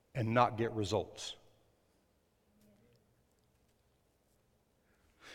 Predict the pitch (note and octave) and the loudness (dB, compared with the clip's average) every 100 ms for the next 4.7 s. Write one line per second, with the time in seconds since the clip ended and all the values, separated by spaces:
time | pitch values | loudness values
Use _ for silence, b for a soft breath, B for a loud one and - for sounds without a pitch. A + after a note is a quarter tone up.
0 | B - - F#2+ - - - - - b | B -2 0 0 -2 -4 -6 -12 -20 b
1 | b b G#2 B2 A#2+ A2+ - - G#2 D2 | b b 2 4 4 0 -4 -4 -6 -8
2 | - - - - - - - - - _ | -20 -20 -20 -20 -20 -20 -18 -18 -20 _
3 | _ b b b b b b b b G2 | _ b b b b b b b b -4
4 | A#2 A2+ A2+ G#2 - A2+ | -2 0 -2 -6 -6 -8